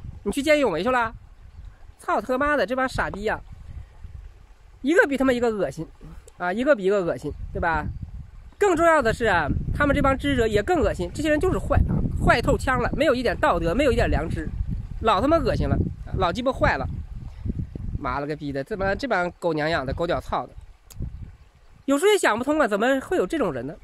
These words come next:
这个世界上怎么会有这种人呢？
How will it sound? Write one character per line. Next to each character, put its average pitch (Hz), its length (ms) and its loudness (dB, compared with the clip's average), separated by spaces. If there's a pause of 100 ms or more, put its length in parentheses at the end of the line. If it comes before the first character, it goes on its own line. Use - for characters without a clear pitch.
(1300)
这 311 100 -6
个 302 40 -6
世 - 120 -8
界 349 80 4
上 320 80 6
怎 214 80 0
么 226 60 -2
会 294 100 0
有 214 60 2
这 262 80 -2
种 208 120 2
人 143 140 -4
呢？ 180 140 -10